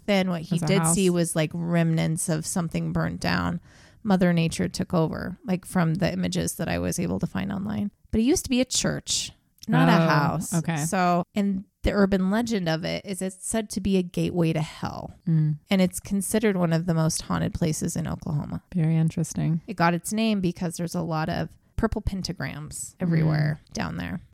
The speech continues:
Speaker 1: It's down this, like, really eerie dirt road. And it's said that people have gone to, like, investigate and they never come back.
Speaker 2: Ooh.
Speaker 1: It's currently on private property, and you actually do need to have permission to go
Speaker 2: Go.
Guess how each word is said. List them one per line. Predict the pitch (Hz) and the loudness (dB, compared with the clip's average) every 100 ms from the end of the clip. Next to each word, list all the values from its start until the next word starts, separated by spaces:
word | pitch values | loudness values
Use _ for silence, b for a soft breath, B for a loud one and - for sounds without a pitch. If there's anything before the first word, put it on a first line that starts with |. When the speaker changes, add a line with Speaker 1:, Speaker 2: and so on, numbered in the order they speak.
| - | -10
Speaker 1:
It's | 175 185 | -8 -2
down | 175 175 185 | 2 2 2
this, | 185 175 | 0 0
like, | 160 | -2
really | 190 160 165 214 | 0 0 0 -2
eerie | 180 175 170 | 0 2 0
dirt | 175 - 170 160 | -2 -2 0 0
road. | 180 190 175 160 170 180 - | 0 4 4 4 0 -4 -4
And | 190 180 165 165 165 | -2 0 2 0 -2
it's | 214 - | -6 -6
said | - 262 | -2 0
that | 294 | 0
people | 214 208 214 | 0 2 2
have | 208 | 2
gone | 202 170 180 | 2 0 0
to, | 196 | 0
like, | 165 | 0
investigate | 175 180 185 - 185 175 180 | -2 -4 -6 -6 -4 -2 -2
and | 170 | 0
they | 180 | 0
never | 220 220 | 0 -4
come | - 202 208 | -6 -4 -2
back. | 190 180 165 160 - - 196 | 0 2 2 0 -4 -4 0
Speaker 2:
Ooh. | 247 247 165 165 220 | 2 2 0 -2 -2
Speaker 1:
It's | 196 - | 0 2
currently | 254 415 277 | 0 2 -2
on | - 175 180 208 233 - - | 2 4 4 2 0 -4 -4
private | 190 180 190 - | 0 2 0 -2
property, | 180 165 196 220 208 | 0 0 0 -2 -2
and | |
you | 185 | -2
actually | 180 - 185 | -2 -2 -2
do | 170 185 180 | -2 0 0
need | 185 196 | 0 -2
to | - 175 | -2 -4
have | - 180 170 165 160 175 - - _ _ - | -2 2 4 4 2 0 -10 -20 _ _ -2
permission | - 190 202 226 - 175 165 165 | 2 6 6 4 2 2 2 -2
to | - 175 | -2 0
go | 180 165 160 | 4 4 6
Speaker 2:
Go. | 156 160 | 4 2